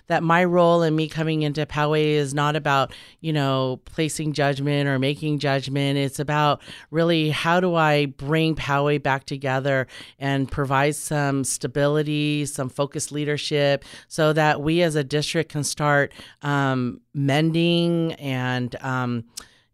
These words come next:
and excelling again and really be focused on a vision that allows us to start some innovative programs, that allows our, our teachers and our employees to have a smoother pathway, create systems and structures in the district that allow, um, us to function more effectively as a,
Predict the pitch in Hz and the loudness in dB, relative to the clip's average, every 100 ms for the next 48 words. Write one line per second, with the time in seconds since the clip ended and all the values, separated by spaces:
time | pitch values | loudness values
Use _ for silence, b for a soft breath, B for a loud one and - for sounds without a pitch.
0 | - 139 139 127 - - 139 165 196 160 | -8 -4 -2 -4 -6 -4 -2 -2 0 -2
1 | 123 127 127 127 127 139 156 156 143 - | -2 -4 -4 -4 -2 -2 -2 -2 -6 -2
2 | 143 143 156 156 147 131 135 131 151 139 | -2 -2 -4 -2 -4 -2 -2 -2 -2 -2
3 | 131 131 131 139 147 - - 127 - 160 | -2 0 0 0 -2 -4 -6 -6 -4 -4
4 | - 139 131 135 127 131 113 - 175 165 | -4 -6 -4 -4 -2 -2 -4 -2 -2 0
5 | 170 160 160 147 127 131 139 135 127 B | 0 0 0 -4 -2 0 0 -2 -6 B
6 | B - 135 127 - 165 - 160 147 135 | B -4 -4 -2 -4 -4 -2 -2 0 0
7 | 131 123 143 147 147 139 135 131 123 117 | -2 -4 -2 -2 -2 -4 -4 -4 -4 -4
8 | - 151 151 139 - 127 143 - 170 170 | -4 -2 -2 -4 -2 -2 -2 -4 -2 -2
9 | 160 - 151 - - 139 - 156 143 139 | -4 -6 -6 -6 -8 -8 -6 -6 -6 -8
10 | - 131 - 156 156 - B B B - | -8 -10 -10 -8 -8 -10 B B B -4
11 | 147 143 139 131 147 143 175 160 151 139 | 0 2 0 -2 -4 -2 -4 -4 -4 -4
12 | 131 131 135 139 B B _ 135 131 127 | -2 0 2 0 B B _ -4 -2 -2
13 | 127 - 147 - 147 - - 160 185 160 | -4 -4 -4 -4 -8 -8 -4 -4 -4 -4
14 | 139 135 131 - 147 147 180 147 139 135 | -2 -2 -4 -6 -8 -6 -8 -4 -4 -2
15 | 131 135 135 123 | -4 -4 -6 -6